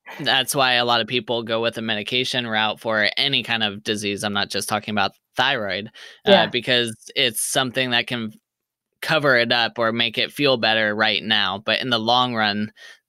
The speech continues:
Speaker 1: things are still happening behind the scenes in their body. So I love that you brought up that the healing process takes a long time. It doesn't happen overnight, just like
Speaker 2: Yeah.
Speaker 1: you don't get sick overnight.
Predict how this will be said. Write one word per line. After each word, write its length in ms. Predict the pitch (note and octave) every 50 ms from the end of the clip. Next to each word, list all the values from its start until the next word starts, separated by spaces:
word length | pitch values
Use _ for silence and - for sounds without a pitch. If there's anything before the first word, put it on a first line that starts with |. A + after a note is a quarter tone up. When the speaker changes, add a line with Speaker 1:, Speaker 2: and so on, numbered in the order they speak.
| _ _ _ _ _ _ _ _ _ _ _ _ _ _ _ _ -
Speaker 1:
things 280 | C#3 B2+ B2 A2+ A2+
are 60 | A2
still 220 | G#2 - - A#2 G#2+
happening 460 | - A2+ G#2+ G#2 - G2 G#2+ G#2+ G#2
behind 360 | G2+ G2 - A#2 A2+ A2+ G#2
the 80 | G2+ G2
scenes 320 | - G#2 G#2 G2+ G2 -
in 80 | G2 G2
their 140 | F#2 F2+ F#2
body. 340 | - F#2 F#2 F2 F2+ E2+ D#2+
So 140 | - A2 G#2
I 40 |
love 200 | G#2 G#2+ A2 A2
that 160 | A2+ G#2+ - -
you 120 | A2 G#2+
brought 240 | G#2+ G#2+ G#2+ G#2 G#2
up 180 | G2 G2+ -
that 240 | - F2+ F#2 F#2+ - _ - - - - - -
the 80 | - G2+
healing 400 | A2 B2+ D3+ D#3 D3+ C#3+ C3 A#2+
process 480 | A#2+ A#2 A2+ A2 - - A2 G#2+ -
takes 240 | - A2 G#2 - -
a 40 | G2+
long 360 | G#2 G2+ F#2+ F2+ F2+ F#2+ F#2+
time. 300 | G#2 A2 F#2+ D#2+ D#2 D#2
It 80 | D2+ -
doesn't 240 | - G#2 G#2+ A2+ G#2
happen 380 | G2 A#2 A2+ A2 G#2+ - A2+ A#2
overnight, 480 | A#2 A#2 C3+ B2+ A#2+ G#2+ G#2+ G#2 - _ _ _ _
just 220 | - A2+ A2 A2+
like 160 | A2+ A2 G#2+ -
Speaker 2:
Yeah. 80 | G#2+
Speaker 1:
you 60 | G#2+ A2
don't 160 | A2+ A2+ A2
get 220 | B2 A#2+ - -
sick 240 | - - B2 G#2 - F2+
overnight. 420 | D#2 D2 D2+ C#2+ D2 C#2 - -